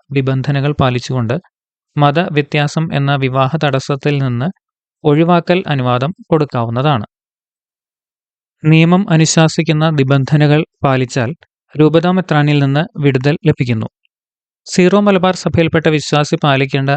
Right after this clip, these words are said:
നിബന്ധനകൾ ഇവയാണ്. ഒന്നാമതായി, തന്റെ വിശ്വാസത്തിൽ നിന്ന് വ്യതിചലിച്ചു പോയേക്കാവുന്ന അപകട സാഹചര്യങ്ങൾ ഒഴിവാക്കുന്നതിന് തയ്യാറാണെന്ന് കത്തോലിക്ക കക്ഷി പ്രഖ്യാപിക്കുകയും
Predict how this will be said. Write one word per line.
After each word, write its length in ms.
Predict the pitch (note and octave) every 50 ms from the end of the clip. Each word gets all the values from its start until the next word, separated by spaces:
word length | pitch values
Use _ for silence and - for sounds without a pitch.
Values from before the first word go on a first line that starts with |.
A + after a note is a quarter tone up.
| - -
നിബന്ധനകൾ 640 | - C#3 C3 C3 C3+ C3+ - D#3 D3 C#3 B2 A#2+ A#2+ D3 G3+ - _ _ _ _ _ _ _ -
ഇവയാണ്. 420 | D#3 D3 C#3+ C3+ A#2+ A2 G#2 A2 - _ _ _ _ _ _ _ _ _ _ _ _ _ _ _ _ _ _ _ _ _ -
ഒന്നാമതായി, 560 | D#3 D3+ D#3+ E3 D#3+ E3 C#3 C3 C3 C#3+ F#3 - _ _ _ _ _ _ _ _ _ _ _ -
തന്റെ 200 | D#3+ D#3 E3 F#3+
വിശ്വാസത്തിൽ 680 | G3 F#3 E3+ - - D#3+ D#3+ D#3 - F3 E3 F3+ F3+ F3
നിന്ന് 240 | E3+ E3+ E3 E3+ F3+ F#3+
വ്യതിചലിച്ചു 580 | D3+ D3 D3 C3+ D3 C#3+ D#3+ E3 E3 D#3+ - F#3
പോയേക്കാവുന്ന 640 | E3+ E3 D#3 D3 C#3+ C#3 - D3 C#3+ C#3 C#3 C#3+ D3 - _ - D3+
അപകട 320 | C#3+ C3+ C#3+ C#3 D3+ D3+ E3
സാഹചര്യങ്ങൾ 640 | D#3+ - F3+ D#3 D#3 D3 C3+ C3+ C#3 C#3+ C#3 D3 D3+ C#3
ഒഴിവാക്കുന്നതിന് 640 | B2+ B2+ B2+ C3 C3+ C3 - C#3+ C3 A#2+ A2+ A2 A2+ _ _ _ _ _ _ _ _ -
തയ്യാറാണെന്ന് 640 | - D3+ D3+ D#3+ E3 F3 F3+ E3+ C#3+ C3+ C3 C3+ C#3 - - - C#3+
കത്തോലിക്ക 480 | C#3 - D3+ D3 D3 D3+ C#3+ - E3
കക്ഷി 320 | E3+ - C#3+ - - - D#3
പ്രഖ്യാപിക്കുകയും 840 | - - C3+ - - - C3+ C#3 C#3 C3 - B2 A#2 A#2+ D3